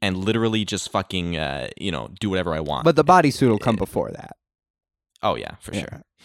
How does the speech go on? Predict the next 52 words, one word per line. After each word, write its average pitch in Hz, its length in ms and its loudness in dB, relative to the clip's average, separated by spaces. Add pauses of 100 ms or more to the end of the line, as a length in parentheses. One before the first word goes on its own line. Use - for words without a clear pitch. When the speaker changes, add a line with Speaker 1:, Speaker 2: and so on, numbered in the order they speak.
Speaker 1:
It's - 120 -8
gonna 151 100 2
be 120 100 0
some 98 200 -4
Ready 78 220 -4
Player 76 280 -2
One 76 200 -6
shit 82 240 -6
before - 280 -8
that. 78 280 -6
Speaker 2:
Yeah. 104 300 -2 (480)
Speaker 1:
<sighs> - 500 -16
Honestly, 113 500 -2
I 120 100 -2
don't 117 140 0
know 95 140 0
that 82 180 -4 (160)
I'll 82 120 0
be 80 120 -4
alive 76 520 -2
to - 80 -8
see 82 240 -10
the, 73 140 -14 (140)
to 87 160 -12
see 85 180 -8
what 80 160 -6
I 78 80 -4
want, 80 340 -4 (200)
and 107 140 -4
that 135 220 -2
disappoints 80 640 -10
me. 87 240 -8
Speaker 2:
I 160 100 2
don't 185 120 4
know, 147 120 6
dude. 117 360 0
Speaker 1:
You 98 80 -8
know? 151 100 4
Speaker 2:
Fucking 170 220 2
twenty 170 340 2
years, 160 160 4
like, 131 240 0
thirty 165 240 4
years 160 160 4
ago, 120 160 2
the 110 100 0
internet 123 360 2
didn't 107 200 0
even 98 140 0
fucking 92 300 -6
exist, - 520 -14
so. 78 360 -14